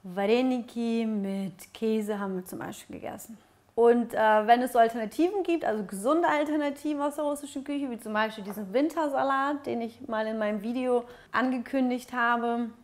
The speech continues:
in diesem Kühlschrank-Video, was ich gemacht habe. Ja, diesen Wintersalat mag ich total gerne und den wandle ich einfach so ein bisschen ab, so dass er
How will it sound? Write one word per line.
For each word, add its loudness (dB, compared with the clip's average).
in -6
diesem -4
Kühlschrank-Video, 2
was 2
ich -4
gemacht 2
habe. 8
Ja, 4
diesen 2
Wintersalat 4
mag 2
ich -6
total -6
gerne 6
und 2
den 0
wandle 6
ich 0
einfach -2
so -4
ein -4
bisschen -4
ab, 4
so 0
dass 8
er 4